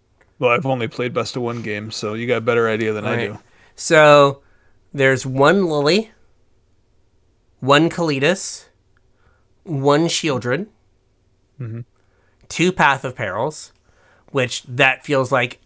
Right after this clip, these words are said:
Speaker 2: Amalia or, like, Boros Convoke or, like, Heroic card. Like, that one I
Speaker 1: Yeah.
Speaker 2: feel pretty confident in, that I know what it's for. Um, two Duresses, which come in when Fatal Push is bad.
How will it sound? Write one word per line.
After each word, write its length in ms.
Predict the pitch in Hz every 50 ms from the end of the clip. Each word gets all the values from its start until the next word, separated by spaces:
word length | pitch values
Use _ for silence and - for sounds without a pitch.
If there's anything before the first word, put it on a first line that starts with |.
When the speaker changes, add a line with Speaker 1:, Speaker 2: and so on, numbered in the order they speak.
| _ -
Speaker 2:
Amalia 840 | 143 135 127 127 131 131 131 131 131 127 120 120 120 120 120 117 - _ _ _ _ _ _ _ _ _ _
or, 180 | - 123 120 117
like, 320 | 120 120 117 117 - - _ _ _ _
Boros 640 | 123 113 - 139 127 123 127 123 123 120 - - -
Convoke 680 | - - 135 123 113 120 113 110 113 110 - - - _ _ _ _ _ _ _ _ _ _ _ _
or, 200 | - 120 120 117
like, 400 | 113 113 110 110 113 110 - - _ - -
Heroic 560 | 123 127 110 110 117 113 107 104 101 - _
card. 360 | - - 104 90 90 95 104 - _ _ _ _ _ _
Like, 120 | - 117 107
that 180 | 131 120 113 110
one 100 | 113 117
I 60 | 123
Speaker 1:
Yeah. 80 | 117 -
Speaker 2:
feel 120 | 127 120
pretty 200 | 113 - 123 117
confident 440 | 117 - 117 107 101 - 104 107 98
in, 240 | 104 101 104 117 120 - _ _ _ _ _ _
that 120 | - 131 110
I 80 | 107
know 180 | 107 110 107 107
what 120 | 107 107
it's 180 | 110 113 - -
for. 340 | - 110 92 95 104 101 - _ _ _ _ _ _ _ _ _ _ _ _ _ _ _ _
Um, 540 | - 117 110 110 107 107 107 104 104 101 101 _ _ _ _ _ _ _ _ _ _ _ _ _ _ _ _ _ _ _ - -
two 160 | - - 160 160
Duresses, 600 | 180 180 151 143 143 - - 170 165 170 160 -
which 380 | 147 135 127 - - - - _ _ _
come 260 | - - 139 123 127
in 300 | 127 127 127 127 123 123
when 360 | 123 123 120 120 123 120 120 - - _ _ _ _ _
Fatal 300 | - - 127 120 120 120
Push 200 | - 117 104 98
is 120 | 113 104 110
bad. 320 | 113 98 95 101 110 127